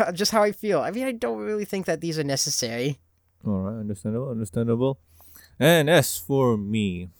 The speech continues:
Speaker 2: as for me, I don't find this movie bad or good.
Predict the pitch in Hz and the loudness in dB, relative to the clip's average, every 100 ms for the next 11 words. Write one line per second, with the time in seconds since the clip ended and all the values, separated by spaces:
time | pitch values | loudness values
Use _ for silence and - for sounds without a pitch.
0 | _ 120 113 - 104 90 90 101 - _ | _ -4 -4 -2 -2 -2 -6 -12 -18 _
1 | _ _ _ _ _ _ _ _ _ 143 | _ _ _ _ _ _ _ _ _ 0
2 | 160 156 147 _ - 175 196 - 151 147 | 0 0 -6 _ 4 4 4 2 2 2
3 | 131 - 117 113 117 101 107 104 - _ | 0 0 -4 -2 0 0 0 -2 -8 _
4 | _ - 101 95 - 101 95 - - 110 | _ -4 0 0 0 0 0 -4 0 2
5 | 85 | 2